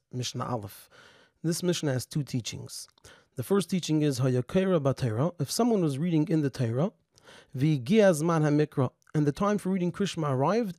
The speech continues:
and at that time they were also reading in the Torah the Parshias of Krishma. So the halacha is, Im Kivin Libai, if the person had in mind that they're doing the mitzvah of Krishma while reading these Parshias,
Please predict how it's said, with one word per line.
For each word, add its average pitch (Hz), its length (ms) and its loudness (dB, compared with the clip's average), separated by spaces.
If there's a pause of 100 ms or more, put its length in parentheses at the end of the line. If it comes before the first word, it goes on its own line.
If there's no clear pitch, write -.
and 147 140 0
at 143 80 -2
that 196 220 0
time 208 360 0
they 165 140 2
were 170 100 2
also 185 260 -2
reading 180 300 0
in 170 60 2
the 180 100 2
Torah 185 420 2 (280)
the 156 120 0
Parshias 185 680 -2
of 202 220 -4
Krishma. 160 480 -4 (140)
So - 120 -10
the 131 80 2
halacha 175 400 2
is, 175 320 -2 (360)
Im 226 220 0
Kivin 175 480 0
Libai, 147 420 -2
if 220 160 -2
the 180 120 -4
person 143 600 -4 (300)
had 180 220 2
in 156 100 4
mind 151 320 2
that 123 140 -6
they're 131 100 0
doing 156 280 0
the 139 60 -4
mitzvah 151 300 -4
of 123 140 -6
Krishma 139 500 -2 (100)
while 135 220 0
reading 165 260 0
these 151 140 -6
Parshias, 180 680 -2